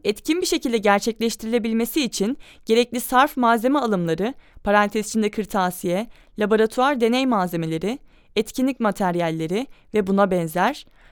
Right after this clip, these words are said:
alt proje kapsamında gerekli olan makine teçhizat alımları, hizmet alımları, bakım, onarım giderleri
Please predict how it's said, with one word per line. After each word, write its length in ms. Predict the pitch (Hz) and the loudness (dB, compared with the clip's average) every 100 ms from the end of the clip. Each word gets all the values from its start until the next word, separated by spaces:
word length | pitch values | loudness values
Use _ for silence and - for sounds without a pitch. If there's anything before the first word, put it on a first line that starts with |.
| _ | _
alt 300 | 226 311 349 | 4 4 2
proje 320 | - 285 320 | -2 -2 0
kapsamında 500 | 320 247 - 214 208 | 0 0 0 -2 0
gerekli 380 | 202 202 220 247 | 0 0 0 0
olan 280 | 277 208 208 | 0 2 0
makine 380 | 247 214 277 285 | -2 -4 -2 -4
teçhizat 540 | 277 220 214 254 262 | -2 -4 0 -2 0
alımları, 540 | 220 190 165 160 185 277 - - _ - | -2 -2 -2 -2 -2 -4 -12 -20 _ -6
hizmet 320 | 233 220 269 | -2 2 2
alımları, 560 | 220 185 165 160 175 262 - - - | 2 0 0 -2 -4 -6 -12 -20 -4
bakım, 440 | 190 240 - 294 247 | 0 0 0 -4 0
onarım 360 | 226 226 240 | 2 2 2
giderleri 600 | 202 180 170 165 165 240 | 0 0 0 -2 0 -2